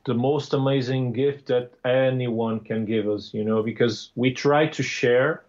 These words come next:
our, our experiences with them through, uh, this kind of, like, uh, abstract sometimes, uh, lyrics and,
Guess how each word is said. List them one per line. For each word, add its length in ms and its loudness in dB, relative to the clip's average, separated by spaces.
our, 680 4
our 220 0
experiences 880 0
with 180 0
them 300 2
through, 800 4
uh, 380 -2
this 180 -4
kind 280 4
of, 420 0
like, 440 2
uh, 300 4
abstract 640 2
sometimes, 760 -4
uh, 460 -4
lyrics 840 2
and, 520 -2